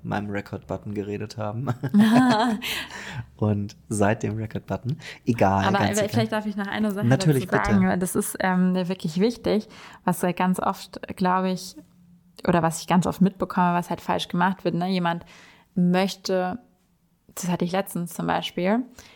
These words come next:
Speaker 2: äh, kommt jemand zu mir ins Coaching und sagt,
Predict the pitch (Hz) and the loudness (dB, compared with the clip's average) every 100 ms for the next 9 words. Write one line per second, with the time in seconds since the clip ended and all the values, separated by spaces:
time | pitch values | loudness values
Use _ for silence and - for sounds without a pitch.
0 | - _ 185 175 175 - - - - 185 | -20 _ 0 0 0 -4 -8 -12 0 2
1 | 180 180 175 180 175 165 - 185 185 185 | 2 -2 0 0 0 -4 -6 -2 -2 0
2 | 214 202 180 170 175 190 - | 0 2 0 0 -2 -2 -10